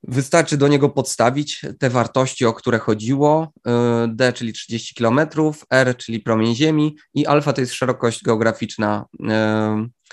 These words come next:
szerokość geograficzna Warszawy, więc jest jeszcze moment, że można zmienić swoją odpowiedź. Wróćmy do, y, tego pytania. E, tak, tutaj było trzydzieści kilometrów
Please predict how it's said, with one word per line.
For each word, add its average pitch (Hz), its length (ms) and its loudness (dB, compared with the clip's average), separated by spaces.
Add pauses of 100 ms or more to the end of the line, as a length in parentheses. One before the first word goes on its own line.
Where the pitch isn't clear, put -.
(880)
szerokość 110 480 -2
geograficzna 110 800 0
Warszawy, 131 520 0
więc 135 180 -6
jest 156 160 -2
jeszcze 143 220 0
moment, 131 300 2
że 117 100 -4
można 117 440 -2
zmienić 113 420 -2
swoją 110 260 -4
odpowiedź. 156 520 0 (1300)
Wróćmy 123 460 2
do, 113 400 2 (560)
y, - 40 -14
tego 110 240 -4
pytania. 147 580 2 (600)
E, 107 420 0
tak, 165 280 -2
tutaj 113 240 0
było 110 320 0
trzydzieści 147 500 -4
kilometrów 151 680 0